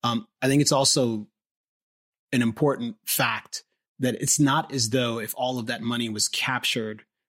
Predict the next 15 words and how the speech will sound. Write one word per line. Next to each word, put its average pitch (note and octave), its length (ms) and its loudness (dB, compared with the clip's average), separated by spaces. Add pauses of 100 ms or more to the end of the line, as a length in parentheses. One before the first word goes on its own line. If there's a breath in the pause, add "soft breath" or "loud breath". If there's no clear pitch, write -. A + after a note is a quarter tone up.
(140)
for, A2 520 0 (140)
like, A2 180 -4
taxes, A2+ 840 0 (200)
all A#2 180 2
of A2+ 120 -4
it A2+ 100 -6
would G#2+ 220 -6
go A2+ 480 -2 (160)
to C3+ 100 2
great A2+ 380 -2
causes A2+ 680 -2
and A#2 140 -2
great A2+ 240 -6
purposes A2 760 -2 (420)
anyhow. B2 640 0